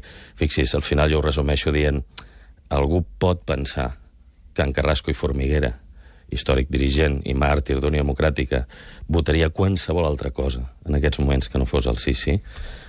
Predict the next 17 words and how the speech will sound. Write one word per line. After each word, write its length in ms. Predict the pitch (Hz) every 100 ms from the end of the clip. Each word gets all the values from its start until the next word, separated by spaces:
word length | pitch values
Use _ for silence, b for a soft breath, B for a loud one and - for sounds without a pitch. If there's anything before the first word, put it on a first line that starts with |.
| B
doncs, 480 | - - 64 64 64
eh, 300 | 64 62 58
és 60 | -
una 80 | 64
opinió 180 | 64 65
molt 160 | 64
personal. 460 | 65 65 67 73 71 B B B B
Jo 100 | - -
crec 160 | 69
que 80 | -
fins 240 | - 73
i 60 | 67
tot, 260 | - 71 -
eh, 160 | 71 57 65 -
moralment 420 | - 67 69 69 69
ens 160 | 65 65
obliga. 320 | 62 55